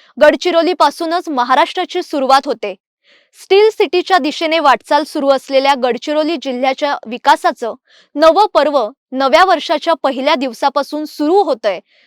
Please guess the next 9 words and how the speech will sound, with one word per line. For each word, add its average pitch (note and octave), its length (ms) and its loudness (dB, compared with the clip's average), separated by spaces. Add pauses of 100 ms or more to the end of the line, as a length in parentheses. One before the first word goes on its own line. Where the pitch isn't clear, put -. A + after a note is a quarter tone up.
(120)
असं C4+ 260 0
देवेंद्र C4+ 500 2
फडणवीस B3 480 -6
म्हणाले. G3+ 360 -4 (680)
आणि B3 120 -4
इतकंच D#4+ 520 -4
नाही, C#4 220 -4 (420)
तर F#4 120 6
गडचिरोली F4+ 640 2